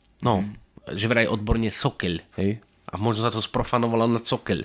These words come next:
Speaker 1: Ale taký stavbár nie som, aby som to vedel, hej. Takže to je cokeľ.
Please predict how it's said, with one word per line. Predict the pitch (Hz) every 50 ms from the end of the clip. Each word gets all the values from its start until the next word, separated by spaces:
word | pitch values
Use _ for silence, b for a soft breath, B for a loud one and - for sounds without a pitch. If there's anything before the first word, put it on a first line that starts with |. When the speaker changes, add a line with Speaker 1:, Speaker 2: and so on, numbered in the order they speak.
| b b b b b b b b b b b b b
Speaker 1:
Ale | b - 107 113 110 104 101
taký | - - 131 123 - - 117
stavbár | - - 110 107 104 110 107 107
nie | 104 107
som, | 101 - - 101
aby | 92 85 85
som | 82 - 92
to | 85 80 82
vedel, | 78 71 62 50 50
hej. | 50 - - _ B B B B B B B B B B B B B B B B B B B B B B B B B B B B B B B B B _ - - -
Takže | - - 117 110 117
to | 113 -
je | 117 98
cokeľ. | - - 87 - - 80